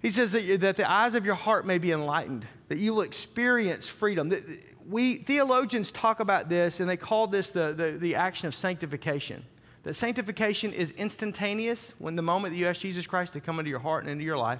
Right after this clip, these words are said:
at salvation. But it's also progressive in that we're constantly learning. Why? Because we make mistakes. None of us are perfect. None of us are righteous. And those of you that think that you're righteous, you're really jacked up. Amen?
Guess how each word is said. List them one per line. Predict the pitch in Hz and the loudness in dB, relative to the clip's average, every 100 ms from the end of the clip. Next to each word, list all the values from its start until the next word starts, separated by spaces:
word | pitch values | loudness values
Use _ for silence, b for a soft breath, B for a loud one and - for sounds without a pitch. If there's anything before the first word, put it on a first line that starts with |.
| 123 | -6
at | 117 | -8
salvation. | 147 139 113 113 117 - B B B B | -4 -4 -4 -6 -12 -14 B B B B
But | 180 | 0
it's | 180 | 2
also | 220 220 226 | 2 2 0
progressive | 196 175 156 170 - 131 | 0 0 0 0 0 -4
in | 143 | -4
that | 139 | -4
we're | 151 156 | -2 -4
constantly | - 175 160 - 180 165 147 | -2 -2 -2 -4 -8 -6 -4
learning. | 139 123 101 - | -2 -4 -6 -4
Why? | 160 | 0
Because | 202 208 190 | 0 -2 -4
we | 185 | -4
make | 175 - | -4 -8
mistakes. | - 76 65 - - - b b b | -6 -6 -6 -10 -20 -20 b b b
None | 170 | -2
of | 190 | 0
us | 190 | -2
are | 165 | -2
perfect. | 185 156 110 | 0 0 -2
None | 131 165 | -2 -2
of | |
us | 165 156 | -2 0
are | 131 | 0
righteous. | 107 - - - - B B B B | 0 -4 -12 -16 -20 B B B B
And | 131 | -4
those | 170 | -2
of | 175 | 0
you | 185 | -2
that | - | -2
think | 165 175 | -4 -4
that | 185 | -2
you're | 185 | 0
righteous, | 180 180 160 143 | 2 0 -4 -4
you're | 156 | -2
really | 143 135 | 0 -2
jacked | 113 113 98 - | -2 -4 -4 -6
up. | - - | -10 -6
Amen? | 143 170 185 | -4 -2 -4